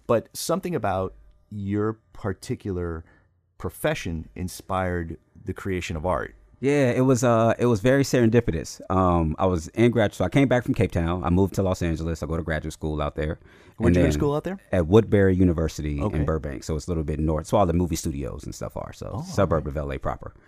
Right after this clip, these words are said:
Speaker 2: Um, I'm practicing, I graduate, and I go get a job. And I'm working for this French guy, Xavier Veillon.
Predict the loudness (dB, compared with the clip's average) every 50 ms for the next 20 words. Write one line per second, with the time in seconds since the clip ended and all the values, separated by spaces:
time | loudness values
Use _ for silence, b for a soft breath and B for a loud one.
0 | B B B B B B 0 2 2 2 2 0 -4 -6 -4 -2 -2 -2 2 4
1 | 4 2 2 0 -6 -4 -2 0 2 2 0 0 0 0 0 0 0 0 -2 -2
2 | -2 -4 -6 _ _ _ -6 -4 -4 -2 -2 -2 -2 -2 -2 -2 -2 -2 -2 -2
3 | -4 -6 -8 -10 _ b b b b b b b -2 -2 -2 0 0 0 0 0
4 | -2 -2 -2 -4 -4 -4 -8 -6 -4 -4 -4 -4 -4 -6 -6 -6 -4 -4 -6 -6
5 | -4 -2 -2 -2 0 -2 -2 -2 -2 -2 -4 -4 -4 -6 -8